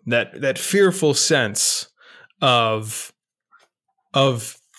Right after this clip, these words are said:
in-, injustice and prejudice I've never experienced. It's just a friggin',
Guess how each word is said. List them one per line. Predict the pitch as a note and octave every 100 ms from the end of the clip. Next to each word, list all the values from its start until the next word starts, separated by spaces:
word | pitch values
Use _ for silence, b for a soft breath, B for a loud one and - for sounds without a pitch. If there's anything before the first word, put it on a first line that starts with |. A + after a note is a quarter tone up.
| _
in-, | - C3+ B2+
injustice | D3 B2+ A#2 C3+ C3 D#3 D3
and | C3
prejudice | A#2 A2+ A#2 A2+ A2 -
I've | - A#2+ A#2+
never | A#2+ A2+ A2+ A#2
experienced. | A2 A2+ - A#2+ A2+ A2+ G#2+ - - _ _ _ _ _ _ _ _ _
It's | C3 -
just | D3+ C#3+
a |
friggin', | - - D#3 C#3 C#3 B2+